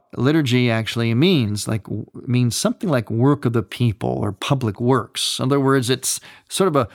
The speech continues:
roll up your sleeves and jump in the pool, into that mystical swimming pool of the heavenly liturgy, and start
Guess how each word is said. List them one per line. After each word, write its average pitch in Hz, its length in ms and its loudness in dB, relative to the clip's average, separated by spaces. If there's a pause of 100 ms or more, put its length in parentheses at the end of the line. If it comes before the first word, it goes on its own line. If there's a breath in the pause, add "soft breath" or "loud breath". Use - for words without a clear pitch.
roll 160 200 2
up 208 120 -2
your 139 100 4
sleeves 139 600 2
and 101 240 -6
jump 170 340 -2
in 147 140 2
the 127 80 2
pool, 139 680 0 (220 loud breath)
into 135 160 0
that 117 220 -2
mystical 139 640 2
swimming 143 560 2
pool 113 400 0
of 110 80 0
the 107 120 -2
heavenly 131 320 0
liturgy, 113 440 0
and 104 180 -4 (200 loud breath)
start 180 520 -2